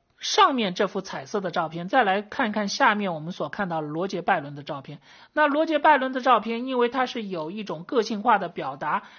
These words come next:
或者是一种，嗯，自我情绪的内容，但实际上它也是一种类似于导演化的方式，只不过是更简单的方式了。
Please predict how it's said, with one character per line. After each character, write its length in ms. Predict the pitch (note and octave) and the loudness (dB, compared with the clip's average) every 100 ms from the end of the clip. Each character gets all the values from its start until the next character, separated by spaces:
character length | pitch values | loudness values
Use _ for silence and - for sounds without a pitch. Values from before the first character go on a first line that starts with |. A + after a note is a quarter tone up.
| - | -20
或 180 | - B3 | 2 2
者 160 | G#3+ F#3 | 2 -2
是 240 | - A3 | -2 -4
一 180 | G3+ G#3+ | -6 -8
种， 240 | G3 E3+ - - - | -4 -6 -6 -20 -10
嗯， 340 | G3 F#3+ F#3+ F#3+ | -4 -4 -4 -10
自 220 | - D4 | -6 -4
我 180 | F#3 D#3 | -2 -4
情 260 | - F3 | -6 -10
绪 280 | G#3 - A3 | -10 -8 -6
的 120 | F3+ | -6
内 160 | F#3 G3+ | -4 -4
容， 200 | E3+ - - - | -6 -8 -12 -4
但 140 | C4 | -4
实 140 | C4 | -2
际 120 | B3+ D#4+ | 0 4
上 160 | C#4+ | 4
它 200 | C4+ D4+ | 6 2
也 260 | D4 G3 - | 4 -4 -4
是 200 | - D4+ | -4 -4
一 200 | G#3+ F#3+ | -6 -6
种 240 | F3+ C#3+ _ _ _ _ _ | -8 -10 _ _ _ _ _
类 220 | - B3+ G#3+ | -2 0 0
似 160 | - | -6
于 100 | G3+ | -8
导 200 | G3+ D3+ | -6 -4
演 160 | F3+ C#3 | -4 -4
化 200 | F3+ D#3+ | -4 -4
的 100 | C#3+ | -6
方 200 | E3 D#3+ | -8 -8
式， 80 | D#3 | -10
只 140 | G3 | -6
不 100 | F#3+ | 2
过 140 | A#3+ | 4
是 100 | A#3 | 4
更 220 | - E4+ A#3 | -2 -2 -2
简 180 | C3+ | -8
单 180 | B2+ F#3+ | -4 -2
的 120 | C4 | -2
方 220 | G#3 F3 F3 | -2 -4 -4
式 160 | |
了。 60 | F3+ | -10